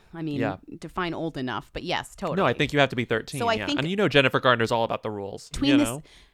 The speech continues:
Speaker 1: Instagram being quote unquote outed by the press <laughs> and now the only thing that's changed is the profile picture is taken away from Positive Attitude Hunting, but the account still exists. The at-,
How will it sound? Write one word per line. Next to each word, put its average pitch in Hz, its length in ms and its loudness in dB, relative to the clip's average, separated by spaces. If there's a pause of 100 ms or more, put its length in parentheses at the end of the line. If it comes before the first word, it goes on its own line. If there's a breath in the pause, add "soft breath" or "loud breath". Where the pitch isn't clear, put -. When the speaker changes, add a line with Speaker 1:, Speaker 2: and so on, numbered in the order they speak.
(100)
Speaker 1:
Instagram 202 440 -2
being 165 180 -2
quote 170 220 -4
unquote 160 320 -6
outed 147 560 -2
by 151 120 -2
the 143 80 -8
press - 540 -2 (180)
<laughs> 302 200 -2
and 185 260 0
now 147 380 0
the 170 100 -6
only 185 140 -2
thing 190 120 -8
that's 170 220 -8
changed 147 460 -8
is 147 180 -10
the 143 100 -14
profile 151 420 -8
picture 135 320 -16
is 139 220 -12
taken 127 300 -16
away 85 380 -12
from 143 240 -8 (240 loud breath)
Positive 160 500 -4
Attitude 147 400 -4
Hunting, 185 320 -4
but 175 160 -6
the 190 240 -10
account - 380 -8
still 254 180 -10
exists. 214 460 -12
The 170 120 -8
at-, - 200 -6